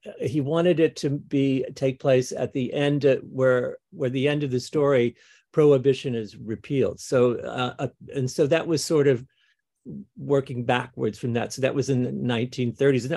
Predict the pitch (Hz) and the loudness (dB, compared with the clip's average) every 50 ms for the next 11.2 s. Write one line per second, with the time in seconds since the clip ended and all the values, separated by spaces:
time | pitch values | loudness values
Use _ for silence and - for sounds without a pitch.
0 | - - 147 170 180 - 196 170 - - 95 - - 135 131 135 - 135 127 - | -6 -4 -4 -4 0 2 2 0 0 -2 -6 -4 -4 -2 -2 -2 -2 -2 -2 -2
1 | - - 170 170 180 175 - - 160 131 127 135 127 131 135 131 - 139 127 120 | -2 0 0 2 0 0 -2 -2 -2 0 2 2 2 2 2 0 0 0 -2 -2
2 | 120 - - 127 104 - - 123 123 120 117 104 - - 123 113 120 123 120 - | -2 -4 -6 -8 -6 -2 0 2 2 2 2 0 -2 -2 -2 0 0 -2 -4 -4
3 | 117 107 92 - 117 113 117 120 - - 120 120 117 117 107 117 117 113 113 117 | -6 -8 -6 -6 -6 -6 -6 -6 -6 -6 -6 -4 -4 -4 -4 -4 -4 -4 -4 -4
4 | 117 120 120 117 - _ - - - - _ - 147 151 175 170 143 117 123 113 | -4 -4 -4 -6 -8 _ -20 -20 -20 -10 _ 2 6 6 8 6 6 4 2 2
5 | 110 107 107 107 - - 123 113 107 123 131 131 131 127 117 - 139 120 - 135 | 2 2 2 0 0 -4 -6 -2 0 2 4 4 4 2 2 2 0 0 0 -2
6 | 113 113 127 127 131 127 - - - _ - 139 120 120 123 117 127 120 113 110 | -4 -4 -2 -4 -4 -4 -4 -10 -20 _ -8 -8 -6 -6 -6 -8 -6 -4 -2 -4
7 | 101 95 - 135 135 135 131 127 120 117 117 110 104 - _ _ _ _ _ _ | -2 0 0 0 0 0 0 0 2 2 0 0 -4 -6 _ _ _ _ _ _
8 | _ - - - - 131 127 123 110 107 101 92 113 107 - - - - - 202 | _ -20 -10 -4 0 0 2 2 2 0 0 -2 -4 -4 -6 -8 -12 -14 -12 -6
9 | 120 113 101 - - 135 123 123 123 - - 110 101 - - - 117 107 104 107 | -6 -6 -6 -2 0 0 0 0 0 0 -2 -4 -4 -6 -8 -6 -6 -4 -4 -4
10 | 104 104 101 - 110 101 101 - - 123 117 117 101 80 - - - - - 127 | -6 -6 -6 -8 -10 -10 -10 -10 -8 -6 -6 -4 -6 -6 -8 -12 -16 -10 -4 -2
11 | 113 110 113 | -2 0 0